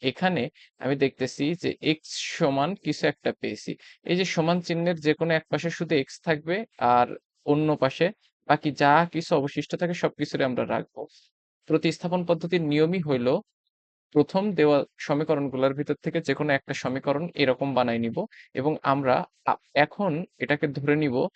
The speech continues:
যে এই টু প্লাস ওয়াই হচ্ছে এক্স এর মান।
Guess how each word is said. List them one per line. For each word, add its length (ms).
যে 100
এই 120
টু 320
প্লাস 340
ওয়াই 220
হচ্ছে 460
এক্স 300
এর 120
মান। 240